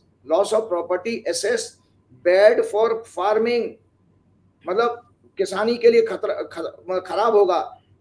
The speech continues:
"Hostile weather", hostile weather का मतलब क्या होता है कि मौसम का ऐसा जो बेकंट्रोल हो, जिसको, अ, मतलब असहनीय मौसम, और sex scandal वगैरह, ये सब मैंने कही थी। तो इसको, इसी prediction में last में एक line और लिखी थी मैंने,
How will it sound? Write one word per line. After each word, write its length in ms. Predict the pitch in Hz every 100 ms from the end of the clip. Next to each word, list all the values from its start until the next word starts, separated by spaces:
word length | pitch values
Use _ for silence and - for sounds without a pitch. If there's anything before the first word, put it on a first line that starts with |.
| -
"Hostile 540 | 185 226 - 208 240 202
weather", 340 | 190 180 170 - - _ -
hostile 360 | 190 226 247 233
weather 260 | 226 247
का 80 | 226
मतलब 280 | 240 254 262
क्या 120 | 247
होता 320 | 240 220 202
है 280 | 202 240 _ _
कि 80 | 202
मौसम 520 | 185 190 202 220 262
का 260 | - 240 185
ऐसा 300 | 208 208 240
जो 180 | 220 226
बेकंट्रोल 640 | - 220 226 214 214 220
हो, 300 | 214 220 - -
जिसको, 460 | 202 214 220 220 _ _ -
अ, 300 | 180 180 156
मतलब 320 | 185 190 - -
असहनीय 640 | 196 226 233 262 240 220 - 190
मौसम, 420 | 196 190 180 - _ _ _ -
और 100 | 208
sex 380 | 226 214 220 202
scandal 400 | 196 208 202 214
वगैरह, 440 | 190 196 196 - _ _ 196
ये 60 |
सब 180 | 226 240
मैंने 200 | 240 247
कही 160 | 226 220
थी। 180 | 254
तो 160 | 247 233
इसको, 380 | 240 - 381 -
इसी 220 | 233 285
prediction 420 | - 226 226 233 220
में 120 | 233
last 360 | 190 214 -
में 80 | 226
एक 160 | 220 202
line 220 | 196 208
और 140 | 196
लिखी 240 | 170 151 139
थी 120 | 151
मैंने, 200 | 143 135